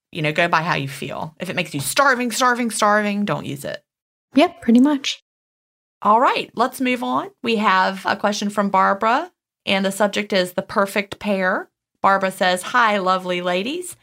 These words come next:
Speaker 1: I know you hear this a lot, but I really enjoy listening to your podcast. I drive a lot for work, and your conversations are part of my weekly journeys. I F has changed my life in more ways than one.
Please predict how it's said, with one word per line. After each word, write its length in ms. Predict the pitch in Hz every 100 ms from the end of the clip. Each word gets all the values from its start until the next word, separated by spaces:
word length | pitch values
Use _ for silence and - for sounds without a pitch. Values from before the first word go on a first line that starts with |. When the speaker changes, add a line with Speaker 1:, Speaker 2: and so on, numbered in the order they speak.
| _ -
Speaker 1:
I 140 | 214
know 120 | 220
you 200 | 214 208
hear 180 | 202 196
this 180 | 185 185
a 40 |
lot, 360 | 180 175 185 196
but 80 | -
I 80 | 180
really 320 | 175 180 185
enjoy 360 | 185 185 185 185
listening 420 | 175 190 220 214
to 120 | 208
your 80 | 175
podcast. 800 | - 190 196 202 208 262 - - - _ _ -
I 100 | 190
drive 340 | 190 185 208
a 40 | 285
lot 300 | 269 240 -
for 160 | 294
work, 440 | 226 165 165 - - _ _ -
and 160 | 180
your 200 | 185 190
conversations 840 | 226 240 240 247 196 180 180 185 -
are 120 | 185
part 260 | - 160
of 100 | 165
my 140 | 180 180
weekly 320 | 156 156 208
journeys. 580 | 208 302 226 - - - _ _ _ _ _
I 180 | 170 285
F 240 | 302 240
has 160 | 202 165
changed 400 | - 165 196 -
my 140 | 226
life 400 | 226 165 151 170
in 140 | - 156
more 240 | 156 202
ways 320 | 214 208 202
than 260 | - 208 185
one. 400 | 156 139 135 170